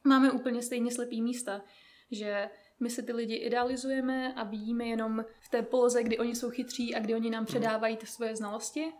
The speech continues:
Speaker 1: ale nevidíme už je v těch situacích, ve kterých my jsme byli, kdy,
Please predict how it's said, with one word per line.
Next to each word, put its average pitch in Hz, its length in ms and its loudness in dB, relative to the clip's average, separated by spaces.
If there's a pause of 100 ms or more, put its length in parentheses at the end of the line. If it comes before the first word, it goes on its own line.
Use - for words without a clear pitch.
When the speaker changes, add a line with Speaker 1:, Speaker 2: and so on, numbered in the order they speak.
(300)
Speaker 1:
ale 240 180 2
nevidíme 240 460 2
už 233 160 -2
je 240 60 -2
v 240 120 -6
těch - 300 -6
situacích, 226 540 -2
ve 220 100 -2
kterých 220 300 -8
my 247 100 2
jsme 233 180 -2
byli, 196 280 -2 (100)
kdy, 208 400 0